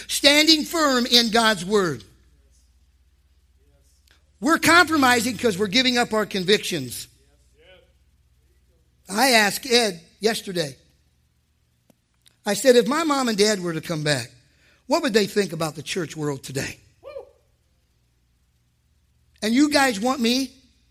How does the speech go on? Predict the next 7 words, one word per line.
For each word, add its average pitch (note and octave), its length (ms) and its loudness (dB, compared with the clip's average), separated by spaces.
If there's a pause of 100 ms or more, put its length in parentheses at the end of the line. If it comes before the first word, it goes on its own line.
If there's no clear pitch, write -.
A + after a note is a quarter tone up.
(220)
to A3+ 100 -4
give A3+ 200 2
up B3 120 0
my A#3+ 200 0
heritage B3 680 -2 (560)
and G3+ 180 0
pacify B3 680 -4